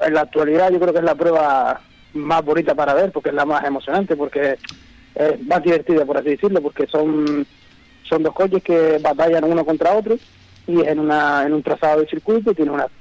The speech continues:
unas ciertas curvas, y lo que se trata es ir desde el principio del inicio del drift hasta el final, pues todo el trazado, eh, derrapando.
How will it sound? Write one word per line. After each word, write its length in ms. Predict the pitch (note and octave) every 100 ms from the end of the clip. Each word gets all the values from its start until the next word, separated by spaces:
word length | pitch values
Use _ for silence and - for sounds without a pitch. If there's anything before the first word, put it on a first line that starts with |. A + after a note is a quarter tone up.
| D3+ C#3 -
unas 200 | D#3 D#3
ciertas 280 | - D#3 D#3+
curvas, 340 | - A#3 C4 A3+
y 340 | F#3+ D#3+ D3
lo 140 | C3 C3+
que 60 |
se 80 | C#3+
trata 300 | C#3+ D3+ E3+
es 200 | F3 D#3+
ir 260 | E3 C#3 -
desde 480 | C#3 B2+ B2 A#2+ A#2+
el 100 | A#2
principio 440 | - B2+ D3+ D3
del 140 | C#3+ C#3+
inicio 200 | D3+ D3+
del 120 | C#3+
drift 180 | E3+ D3+
hasta 120 | C#3
el 80 | B2+
final, 260 | C#3+ F#3+ - - - - -
pues 300 | D#3+ C#3 -
todo 400 | D#3 D#3 D#3 D3+
el 240 | D3 C#3+ C3
trazado, 560 | D3 - E3+ G#3 A3
eh, 280 | - E3 D3+
derrapando. 540 | D3 C#3+ C#3 C3+ D3+